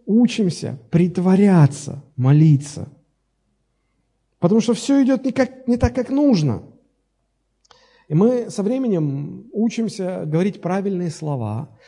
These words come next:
создавать внешнюю видимость молитвы, потому что вербально, если, то есть, ну, обращать внимание на то, что мы слышим, ну, всё нормально. Создаётся впечатление, что человек молится, человек говорит какие-то слова, и всё, молитва, но невербально, на уровне каких-то внутренних ощущений,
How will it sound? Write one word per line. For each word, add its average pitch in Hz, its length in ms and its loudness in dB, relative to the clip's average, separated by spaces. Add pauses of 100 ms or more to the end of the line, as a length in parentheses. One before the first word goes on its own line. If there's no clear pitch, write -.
создавать 180 540 -2
внешнюю 156 600 -2
видимость 160 440 -2
молитвы, 185 260 -2
потому 170 220 -6
что 208 180 -6
вербально, 196 760 -4 (300)
если, 147 240 -6
то 143 140 -8
есть, 131 220 -10
ну, 185 400 -8
обращать 151 400 -6
внимание 151 280 -4
на 143 100 -4
то, 156 100 -10
что 160 180 -10
мы 165 140 -6
слышим, 156 680 -8 (480)
ну, 151 80 -8
всё 220 160 -10
нормально. 262 520 -6 (360)
Создаётся 196 420 0
впечатление, 202 400 -8
что 156 140 -12
человек 254 240 -8
молится, 196 420 -2
человек 233 220 -8
говорит 175 240 -2
какие-то 180 240 -8
слова, 165 640 -2 (380)
и 123 100 -4
всё, 240 380 -6
молитва, 147 800 -6
но 160 120 0
невербально, 202 760 -2
на 151 100 -6
уровне 196 320 -8
каких-то 196 300 -8
внутренних 202 400 -6
ощущений, 196 720 -8